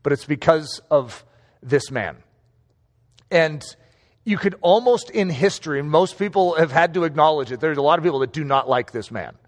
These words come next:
And I have a, a strange fascination with Winston Churchill. My dad is gonna be born in nineteen forty-one, and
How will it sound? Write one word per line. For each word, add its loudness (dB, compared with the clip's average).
And 0
I 4
have 0
a, 0
a 0
strange -4
fascination -4
with -6
Winston -10
Churchill. -12
My 2
dad 0
is -6
gonna -2
be -2
born 0
in -8
nineteen -6
forty-one, -4
and -4